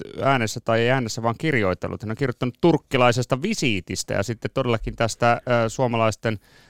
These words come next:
ikään kuin rähmällään olosta länteen ja järkyttävästä itsetunnon puutteesta. Aika jännä juttu. Nämähän on herättänyt tosi paljon keskustelua ainakin sosiaalisessa mediassa, nämä Lipposen kirjoitukset. Aika moni on hermostunutkin näistä kirjoituksista.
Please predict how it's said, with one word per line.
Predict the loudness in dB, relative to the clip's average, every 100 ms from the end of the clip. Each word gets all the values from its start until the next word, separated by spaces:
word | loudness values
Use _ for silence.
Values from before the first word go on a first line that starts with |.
| _ _ -4
ikään | 0 0
kuin | 0 -2 0
rähmällään | 2 4 4 4 4 4 2
olosta | 4 4 6 4 6
länteen | 4 2 2 2 4
ja | 4
järkyttävästä | 6 4 0 -2 -2 0
itsetunnon | 0 -2 -2 -2 0
puutteesta. | 0 0 -2 -2 -2 -6 -10 -20 -20 -2
Aika | 2 4
jännä | 4 4 4
juttu. | 2 2
Nämähän | 2 4
on | 4
herättänyt | 4 4 2 -2 0
tosi | -2 -2
paljon | 2 4 4 2 0 _
keskustelua | -4 -4 -8 -6 -2 0
ainakin | 0 -2 -4 -6
sosiaalisessa | -6 -4 -2 -2 -4
mediassa, | -2 0 2 0 0 -4
nämä | -4 -2
Lipposen | -4 -6 -8 -8
kirjoitukset. | -4 -2 -2 -4 -6 -4 -4 -8 -20 -20 -20 -20 -20 _ _ 2
Aika | 4 4 2 2
moni | 2 4 6 6
on | 6
hermostunutkin | 6 4 2 2 0 -2 -2 2
näistä | 2 2 -2
kirjoituksista. | -2 -2 -4 -8 -8 -4 -2